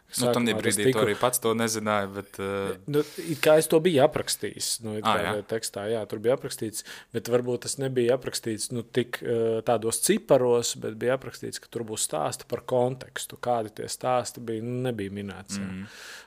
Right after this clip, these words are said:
Speaker 2: Un, bet tā kā pats nosaukums bija Dziesmu vārdi, ā,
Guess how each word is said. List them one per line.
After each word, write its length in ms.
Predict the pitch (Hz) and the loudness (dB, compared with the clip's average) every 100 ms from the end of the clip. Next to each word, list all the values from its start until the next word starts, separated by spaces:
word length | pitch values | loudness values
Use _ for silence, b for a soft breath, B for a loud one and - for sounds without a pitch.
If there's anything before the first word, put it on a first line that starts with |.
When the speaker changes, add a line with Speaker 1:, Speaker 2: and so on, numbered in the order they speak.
| - | -10
Speaker 2:
Un, 560 | 110 113 113 - 123 117 | -6 -4 -4 -8 -6 -4
bet 140 | - | 0
tā 80 | 120 120 | 0 0
kā 180 | 117 107 107 113 117 - | -2 -4 -6 -12 -12 -4
pats 180 | 120 - | -4 -2
nosaukums 600 | 143 131 113 101 110 107 | -2 0 -2 -2 -6 -6
bija 180 | 107 107 | -8 -6
Dziesmu 380 | 107 127 110 110 | 0 0 0 -4
vārdi, 460 | 123 165 147 113 117 - B B B | 0 2 2 0 -6 -18 B B B
ā, 120 | - | -12